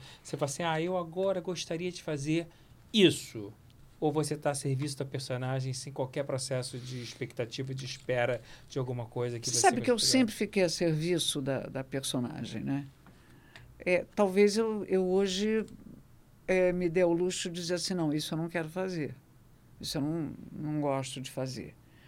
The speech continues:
Speaker 2: Isso não me interessa fazer. Mas eu sempre, acho que eu sempre fiquei a serviço da, da, da personagem.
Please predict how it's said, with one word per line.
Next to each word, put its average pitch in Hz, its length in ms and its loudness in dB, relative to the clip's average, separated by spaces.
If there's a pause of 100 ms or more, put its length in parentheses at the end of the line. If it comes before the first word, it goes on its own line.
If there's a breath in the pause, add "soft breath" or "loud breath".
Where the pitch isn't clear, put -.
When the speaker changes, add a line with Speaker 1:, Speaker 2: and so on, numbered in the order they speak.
(180 loud breath)
Speaker 2:
Isso - 280 -2
não 160 140 0
me 165 100 2
interessa 156 600 2
fazer. 135 500 -6 (680 loud breath)
Mas 185 720 0 (300 soft breath)
eu 220 100 0
sempre, 233 480 0
acho 226 220 -2
que - 100 -6
eu 214 40 -2
sempre 214 300 -2
fiquei 220 320 -4
a 214 60 -2
serviço 180 600 -2
da, 160 280 -2
da, 143 220 -6
da 151 220 -6
personagem. 143 840 -4